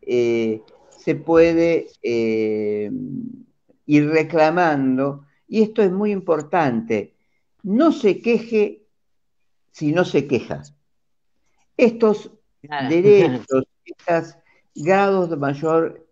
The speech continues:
Speaker 1: eh, humanidad, humanidad, porque esto es una medida de humanidad,
Speaker 2: Ujú.
Speaker 1: y de reconocer la esencialidad del, digamos, del
Speaker 2: Bien.
Speaker 1: internet y de la comunicación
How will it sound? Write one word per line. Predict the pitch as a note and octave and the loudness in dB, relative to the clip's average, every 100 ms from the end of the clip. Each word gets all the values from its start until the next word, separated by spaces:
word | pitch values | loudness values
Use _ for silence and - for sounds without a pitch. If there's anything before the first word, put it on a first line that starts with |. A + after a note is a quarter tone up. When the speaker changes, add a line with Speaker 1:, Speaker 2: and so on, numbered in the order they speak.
| _ _ _ _ _ _ | _ _ _ _ _ _
Speaker 1:
eh, | A#2 A#2 G#2+ G#2 G2+ G2+ - - | -8 -6 -4 -4 -4 -6 -8 -6
humanidad, | C#3+ D3 D#3 D3 C3+ C3+ G#3+ G3+ B2+ A2+ - _ _ - | -2 2 2 4 2 4 4 2 0 -6 -14 _ _ -10
humanidad, | A#2+ A#2+ C3+ B2 A#2 C3 C3 | -6 -2 0 0 2 2 0
porque | C#3+ C3 E3 | -6 -10 -12
esto | E3+ | -12
es | - | -10
una | D3 C#3 | -4 -4
medida | A#2+ A#2+ B2+ | -4 -2 -2
de | A#2+ | -2
humanidad, | A2+ G#2 G#2 A2+ C3 C3 A2+ - _ _ _ _ _ _ _ | -4 -4 -4 -2 0 0 -2 -14 _ _ _ _ _ _ _
Speaker 2:
Ujú. | C#3+ D3 | -10 -4
Speaker 1:
y | C3 | -2
de | A#2+ B2 A#2 F#2+ - - | 2 2 2 -2 -12 -10
reconocer | B2 - B2 C3 - D3+ | -8 -4 -6 -4 -4 -2
la | C#3+ | -2
esencialidad | C#3 C#3+ B2 A#2 B2 A#2 A2+ A2+ D3 F3 F3 - - | -4 -4 -6 -6 -4 -2 -2 0 0 0 -4 -12 -14
del, | G2+ G2+ F#2+ F#2 F2+ F2 E2+ E2 - _ | -6 -4 -4 -6 -8 -8 -10 -14 -20 _
digamos, | F2+ G2 G#2+ A2 A2 G#2 | -12 -6 -4 -4 -6 -6
del | G2 F#2 | -6 -6
Speaker 2:
Bien. | F#2+ | -8
Speaker 1:
internet | F#2 G2+ F2 G2+ A#2+ B2+ B2+ | -8 -10 -8 -8 -4 -2 -2
y | A#2 | -2
de | G#2 | -4
la | G2 | -6
comunicación | - F2+ F#2 F2+ F#2+ G2+ C#3+ B2 G#2+ G#2 | -8 -12 -10 -10 -12 -8 -2 0 0 -6